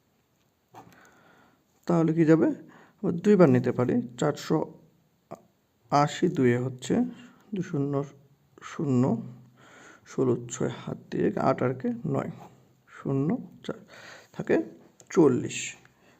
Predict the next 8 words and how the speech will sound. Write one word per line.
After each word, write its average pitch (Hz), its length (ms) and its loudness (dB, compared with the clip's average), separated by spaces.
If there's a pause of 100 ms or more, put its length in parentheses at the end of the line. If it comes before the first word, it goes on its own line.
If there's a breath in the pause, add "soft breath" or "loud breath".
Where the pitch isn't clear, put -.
(260 soft breath)
শেষ। - 160 -12 (500 soft breath)
তাহলে 165 300 4 (720 soft breath)
আমরা 147 160 0
এখানে 151 260 2
বলতে 139 300 2
পারি 127 180 2 (760 soft breath)
যে 143 180 -6 (480)
চার, 131 500 4